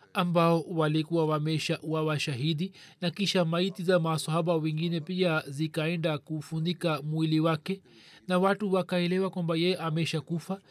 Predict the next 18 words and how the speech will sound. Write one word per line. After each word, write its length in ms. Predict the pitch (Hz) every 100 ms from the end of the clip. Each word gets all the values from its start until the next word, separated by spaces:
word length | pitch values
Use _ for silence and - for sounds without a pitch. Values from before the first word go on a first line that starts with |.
| - - -
Lakini 380 | 180 185 208 190
alipotolewa 1040 | 180 180 185 190 170 175 185 202 190 170
kutoka 400 | 156 151 165 160
shimo 480 | - - 175 170 175
na 140 | 165
akazinduka, 1000 | 170 156 - 156 143 156 151 202 - 185 - - - - -
ye 140 | 196
hakupata 960 | 151 180 190 175 190 180 180 170 165 139 -
kujua 480 | 170 160 190 196 190
kwamba 360 | 175 160 170
maadui 840 | 151 151 151 165 160 147 175 190 -
wamenijeruhi 1120 | 175 160 160 165 165 151 151 147 175 - 208 - - - -
na 160 | 170
wamevunja 840 | 165 165 175 160 196 180 175 160 151 170
meno 240 | 160 156
yangu 400 | 156 156 151 185
na 180 | 196 160
wameua 840 | 151 165 165 - 180 190 170 156